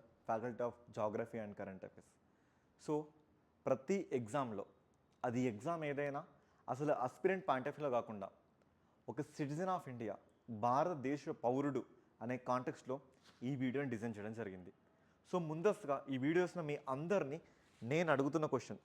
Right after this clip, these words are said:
ఇంగ్లీష్లో ఉందని మీరు అస్సలు కన్ఫ్యూజ్ అవ్వకండి. అంబేద్కర్ మీద మీకు నిజమైన గౌరవం, నిజమైన ప్రేమ ఉంటే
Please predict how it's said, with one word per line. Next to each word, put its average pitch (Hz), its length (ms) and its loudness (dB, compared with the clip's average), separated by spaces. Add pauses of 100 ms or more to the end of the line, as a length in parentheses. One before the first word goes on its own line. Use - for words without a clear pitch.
(100)
ఇంగ్లీష్లో 190 400 2
ఉందని 156 260 -2
మీరు 147 180 -4 (120)
అస్సలు 165 340 2
కన్ఫ్యూజ్ 131 340 0
అవ్వకండి. 123 360 -2 (640)
అంబేద్కర్ 139 500 -2
మీద 104 200 -6 (340)
మీకు 123 180 -8
నిజమైన 143 500 -4
గౌరవం, 101 400 -2 (140)
నిజమైన 156 400 0
ప్రేమ 110 280 -4
ఉంటే 101 220 -10